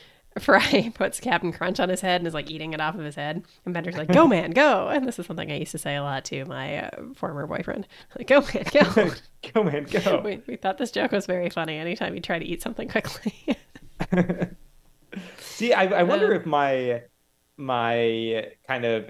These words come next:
Speaker 2: ambivalence towards Futurama is that I just, like, miss all of these, like,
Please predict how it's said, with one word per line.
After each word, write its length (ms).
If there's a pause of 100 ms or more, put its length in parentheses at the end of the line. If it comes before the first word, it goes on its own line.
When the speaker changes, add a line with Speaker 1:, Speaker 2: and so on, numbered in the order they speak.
Speaker 2:
ambivalence 640
towards 240
Futurama 600
is 120
that 180
I 120
just, 200
like, 220
miss 600 (280)
all 220
of 120
these, 540
like, 240